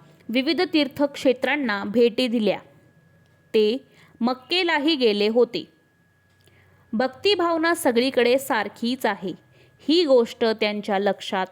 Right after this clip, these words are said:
आली. सर्वांशी सारखेपणाने वागावे, अशी त्यांची शिकवण होती. हिंदू आणि मुस्लिम यांचे ऐक्य साधावे,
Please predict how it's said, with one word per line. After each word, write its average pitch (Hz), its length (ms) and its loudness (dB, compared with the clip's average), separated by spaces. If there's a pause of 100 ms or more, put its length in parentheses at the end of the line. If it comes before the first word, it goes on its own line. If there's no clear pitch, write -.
आली. 185 240 -8 (1600)
सर्वांशी 339 720 0
सारखेपणाने 262 880 -2
वागावे, 214 600 0 (480)
अशी 269 380 0
त्यांची 269 380 0
शिकवण 214 440 -2
होती. 233 340 -2 (1500)
हिंदू 311 460 2 (380)
आणि 359 300 -4
मुस्लिम 262 540 0
यांचे 202 440 -2
ऐक्य 269 480 -2
साधावे, 220 600 -2